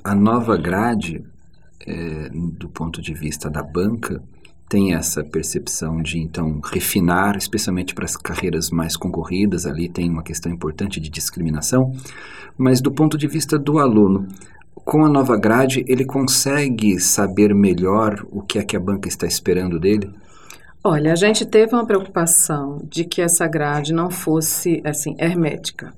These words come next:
Speaker 2: ou seja, uma coisa que só os acadêmicos, os corretores e os professores conseguissem entender.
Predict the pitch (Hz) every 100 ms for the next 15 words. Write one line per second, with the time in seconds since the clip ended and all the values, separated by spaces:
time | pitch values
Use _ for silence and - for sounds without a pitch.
0 | - 151 151 147 147 160 151 156 202 -
1 | - 214 214 233 190 185 180 175 160 165
2 | 185 196 185 165 165 - 165 170 170 160
3 | 180 185 170 190 - 170 160 160 - 160
4 | 156 196 185 170 165 185 196 202 254 269
5 | 240 156 -